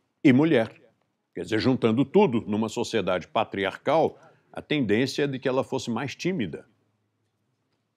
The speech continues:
E na hora em, em que, quando estava na hora da palestra dela, eu fiquei esperando que ela me desse um sinal para que eu fosse fazer, como sempre,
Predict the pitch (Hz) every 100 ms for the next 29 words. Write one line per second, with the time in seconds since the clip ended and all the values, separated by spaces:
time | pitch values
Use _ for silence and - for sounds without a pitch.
0 | _ _ _ _ _ _ _ _ _ _
1 | _ _ _ _ _ _ 101 110 131 -
2 | _ _ _ _ _ _ _ _ - 98
3 | 101 120 147 147 - _ 110 110 80 92
4 | - 95 _ 80 95 90 127 127 131 120
5 | 160 170 131 - 90 95 - - 76 101
6 | 117 107 110 - 131 131 - 143 123 131
7 | 135 131 120 92 - 110 - 113 107 156
8 | _ 143 151 180 190 - 208 - 143 -
9 | 147 113 110 113 131 - 131 156 185 208